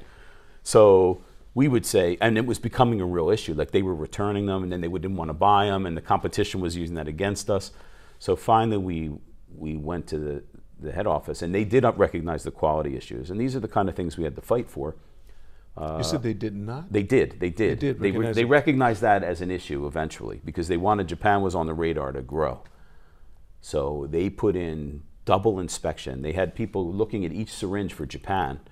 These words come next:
Speaker 1: The other com-, countries didn't care, but for Japan, they, it was a visual inspection. They put it in front of a black, uh, you know, a black piece of paper and then a white piece of paper to see if there was a black or white spot on there, right?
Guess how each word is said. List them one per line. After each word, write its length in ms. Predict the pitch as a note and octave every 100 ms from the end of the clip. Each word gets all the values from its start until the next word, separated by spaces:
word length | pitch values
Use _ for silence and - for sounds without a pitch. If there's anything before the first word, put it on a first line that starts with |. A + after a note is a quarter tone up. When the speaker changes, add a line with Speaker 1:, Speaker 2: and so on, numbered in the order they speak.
| - -
Speaker 1:
The 60 | B2+
other 160 | F3 E3+
com-, 220 | - A#2+ -
countries 260 | A2+ E2+ E2
didn't 220 | F2+ D#2+
care, 160 | F2
but 140 | C#2 C2
for 120 | G#2+
Japan, 520 | F2 F2 B2 G2+ E2+ - - - - -
they, 220 | F#2+ D#2 - F#2 F2+ -
it 120 | G2
was 220 | D#2 D#2 E2
a 40 |
visual 480 | D2+ G2 A#2+ B2 A#2
inspection. 420 | G2 A2 G2 F2
They 100 | D#2+
put 200 | - G#2+
it 40 |
in 60 | F2+
front 180 | G#2+ F#2+
of 80 | D#2
a 80 | C#2+
black, 540 | D2 F2+ A2 - - - - - - - - G2
uh, 680 | E2+ E2 D#2+ D#2 C#2+ A1+ A1+ G1+ - - -
you 160 | F2
know, 80 | D2+
a 40 | D2
black 280 | G2 G2
piece 180 | - G#2
of 100 | E2+
paper 340 | F#2+ F2+ E2 D2
and 120 | E2
then 80 | C#2+
a 80 |
white 300 | E2 F2 G#2
piece 180 | F2+ -
of 80 | C#2+
paper 300 | C#2+ C2+ D#2
to 80 | D#2
see 140 | -
if 80 | E2
there 100 | E2+
was 100 | D2
a 60 | D2
black 320 | D#2+ D#2 D2+
or 60 |
white 200 | C#2+ C#2
spot 300 | - - A1
on 180 | D#2+ F2+
there, 120 | A#1 -
right? 160 | B1+